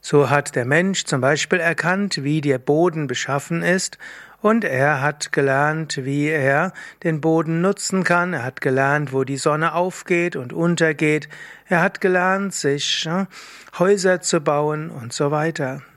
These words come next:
Er hat auch gelernt, Landwirtschaft zu machen, weil er beobachtet hat, was, äh, es für Möglichkeiten gibt,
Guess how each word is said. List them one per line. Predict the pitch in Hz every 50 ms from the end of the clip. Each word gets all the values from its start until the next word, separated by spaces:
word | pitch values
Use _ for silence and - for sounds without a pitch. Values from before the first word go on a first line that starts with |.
| - _ _ _ - - - - - - -
Er | - 185 196
hat | 220 -
auch | 151 123 123 123 - - -
gelernt, | - 143 143 147 151 156 160 143
Landwirtschaft | 165 170 196 220 208 - - 190 185 - - 175 170 156 - -
zu | - 170
machen, | 165 165 170 175 170 190 226 240 240 196
weil | 135 113 117 131
er | 139
beobachtet | 135 147 175 185 190 202 196 202 202 185 151 - 202 180 156
hat, | 156 143 131 - - - - - - _ _ _
was, | - 123 123 120 - - - - - - - - 156 202
äh, | 202 208 202 185 180 156 -
es | 175 -
für | - - 196
Möglichkeiten | 190 190 196 202 196 - 185 170 156 - - 170 170 165 165 165 - 170 165
gibt, | 170 170 170 - - -